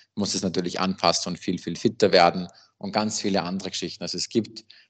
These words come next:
fast keinen Grund, äh, nicht die Kältekammer zu machen. Es gibt ein paar Kontraindikationen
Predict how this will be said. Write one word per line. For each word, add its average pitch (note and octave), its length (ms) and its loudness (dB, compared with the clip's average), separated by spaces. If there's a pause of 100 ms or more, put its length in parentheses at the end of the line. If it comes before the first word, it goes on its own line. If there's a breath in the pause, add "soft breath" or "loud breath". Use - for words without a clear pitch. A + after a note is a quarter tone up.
(120)
fast - 260 2
keinen F#2+ 240 0
Grund, G#2 420 -6
äh, F2+ 200 -4
nicht G#2+ 280 -6
die G#2 80 -4
Kältekammer F#2 640 0
zu - 140 -6
machen. F#2 400 0
Es F#2+ 100 -8
gibt F2 160 -6
ein - 40 -20
paar E2 200 4
Kontraindikationen F#2+ 1160 -4